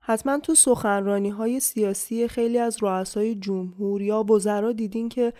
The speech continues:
از جملاتی مثل «به ما ابلاغ شده» یا «تصمیمات گرفته شده» یا مشابه اینا استفاده می‌کنن و غالباً عنوان نمی‌کنن که ابلاغ کننده یا تصمیم گیرنده دقیقاً چه کسایی هستن.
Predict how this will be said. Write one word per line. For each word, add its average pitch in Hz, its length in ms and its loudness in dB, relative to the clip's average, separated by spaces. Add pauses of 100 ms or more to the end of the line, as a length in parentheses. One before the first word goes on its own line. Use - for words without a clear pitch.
(120)
از 226 220 0
جملاتی 233 560 -2
مثل 262 460 0
«به 208 180 0
ما 196 160 2
ابلاغ 190 540 0
شده» 196 520 -2
یا 185 420 -2
«تصمیمات 180 720 -4
گرفته 175 460 -2
شده» 175 500 -4 (180)
یا 254 260 6
مشابه 233 480 2
اینا 214 300 -2
استفاده 156 560 -4
می‌کنن 160 460 -6
و 170 80 -8 (240)
غالباً 247 460 6 (100)
عنوان 269 420 2
نمی‌کنن 202 720 -2
که 190 260 -6
ابلاغ 214 560 0
کننده 208 640 -2
یا 240 480 2
تصمیم 220 580 -2
گیرنده 208 380 -2
دقیقاً 247 460 -2
چه 277 180 -2
کسایی 170 380 -2
هستن. 147 480 -10